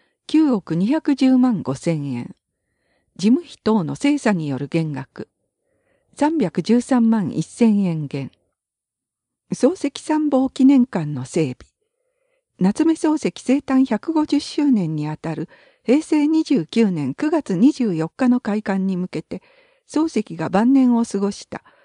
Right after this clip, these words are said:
漱石参謀の書斎などの一部復元を含む漱石参謀記念館の整備を進めます。六億四千三百二十一万円。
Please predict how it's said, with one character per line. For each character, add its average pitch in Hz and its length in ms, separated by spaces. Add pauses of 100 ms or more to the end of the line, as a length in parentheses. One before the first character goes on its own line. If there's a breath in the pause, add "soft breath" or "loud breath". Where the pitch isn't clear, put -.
(160 soft breath)
漱 269 200
石 - 280
参 311 240
謀 196 200
の 143 100
書 160 160
斎 262 260
な 247 140
ど 175 160
の - 140 (340 soft breath)
一 302 240
部 165 160
復 226 240
元 220 300
を 202 60
含 196 260
む 175 100 (580 soft breath)
漱 254 200
石 - 260
参 277 240
謀 277 180
記 - 140
念 285 240
館 185 160
の 151 160
整 277 240
備 180 160
を 117 100
進 - 300
め 120 140
ま 135 160
す。 - 160 (880)
六 254 320
億 233 180
四 254 220
千 294 240
三 247 240
百 170 240
二 240 160
十 165 240
一 120 240
万 143 280
円。 - 220